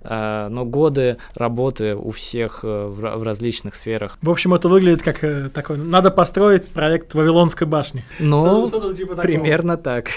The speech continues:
Speaker 2: А, большое спасибо тебе за участие в подкасте. Было
Speaker 1: Да.
Speaker 2: очень интересно.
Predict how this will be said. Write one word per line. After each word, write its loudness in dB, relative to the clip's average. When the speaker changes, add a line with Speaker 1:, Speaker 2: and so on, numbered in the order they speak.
Speaker 2:
А, 2
большое 4
спасибо -2
тебе -4
за -6
участие -6
в -20
подкасте. -4
Было 0
Speaker 1:
Да. 2
Speaker 2:
очень -4
интересно. -8